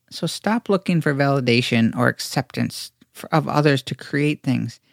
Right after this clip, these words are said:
Hit publish and know that each time, each next time is gonna be better.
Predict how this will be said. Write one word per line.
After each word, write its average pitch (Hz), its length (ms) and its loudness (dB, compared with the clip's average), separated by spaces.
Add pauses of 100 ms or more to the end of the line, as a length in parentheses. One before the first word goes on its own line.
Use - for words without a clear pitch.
(140)
Hit - 260 -2
publish 185 560 0
and 170 180 2
know 208 220 2
that 175 300 -4
each 226 280 -2
time, 180 540 0
each 208 320 -2
next 190 320 0
time 135 420 2
is 151 140 -2
gonna 175 260 2
be 151 120 0
better. 131 440 0